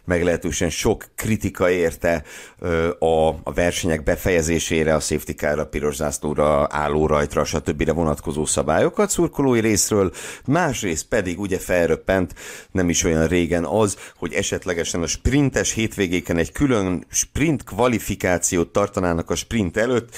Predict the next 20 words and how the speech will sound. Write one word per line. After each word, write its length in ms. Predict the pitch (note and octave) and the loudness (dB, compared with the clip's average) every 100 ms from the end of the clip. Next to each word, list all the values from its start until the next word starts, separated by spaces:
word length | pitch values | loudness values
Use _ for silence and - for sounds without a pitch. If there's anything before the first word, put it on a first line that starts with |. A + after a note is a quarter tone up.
| - - | -16 -8
és 200 | E2 - | -6 -2
ez 180 | G#2+ | 0
a 80 | F#2+ | 0
szabálymódosítás 1000 | - G#2 F#2+ F2 F2+ E2 - E2+ D2 - | 0 0 2 2 2 2 0 0 -2 -2
is 100 | D#2 | -6
felborzolta 760 | - G2+ F2+ F#2+ D#2 D#2+ D#2 C#2+ | 0 0 2 0 2 -2 0 -4
a 80 | C#2+ | -2
kedélyeket. 800 | F#2 E2 E2+ D#2+ D2+ C2+ - - _ _ _ G2+ | -2 2 4 2 2 -2 -4 -12 _ _ _ -2
És 200 | F#2 - | 0 2
én 100 | A2 | 2
azt 200 | F#3+ - | 0 0
vettem 380 | G3 - E2+ | -2 0 0
észre, 360 | F2 E2+ - F2+ | 0 0 -2 0
nem 200 | G#2 A2 | 0 -2
tudom, 280 | - D#2+ D#2+ | -4 0 2
hogy 140 | D#2 | 0
te 300 | - F2 D2+ - - - - | 2 0 0 -4 -18 -18 -8
is 240 | - E2+ | -4 -2
hasonlót 460 | G2 E2+ F#2+ D#2+ D#2+ | -2 0 0 0 0
tapasztaltál-e, 1000 | F2 F2+ - F2+ D#2+ - D#2+ E2 A#2 | -2 -2 0 0 2 2 2 4 2